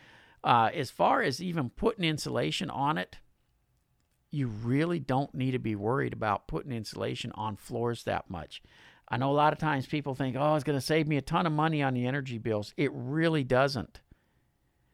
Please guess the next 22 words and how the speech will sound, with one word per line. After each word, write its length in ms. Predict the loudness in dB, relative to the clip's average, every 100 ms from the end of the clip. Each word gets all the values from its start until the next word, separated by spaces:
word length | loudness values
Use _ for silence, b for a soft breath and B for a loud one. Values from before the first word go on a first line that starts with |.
| _ _ _
because 320 | -2 2 2 4
not 240 | 2 4
that 200 | 2 2
much 320 | 2 -2 -2 -2
air 360 | 2 4 4
goes 420 | 2 2 2 2 -4
through 460 | -8 -2 0 0
the 120 | -2
floors. 680 | -6 -4 0 2 2 0 -6 -10
You, 280 | -4 -4 -4 -6
you've 240 | -4 2
already 300 | 4 4 4
got 420 | 2 4 4 4 -2 B B B B _ _ -20 -20 -18 -16 -18 -4
another 360 | 2 4 4 6
layer 300 | 4 4 2
of 120 | 2
wood 240 | 2 2
floor 340 | 0 2 2 2
on 220 | 0 -2
top 400 | 0 2 2 2
of 160 | -2
it. 180 | -2 -6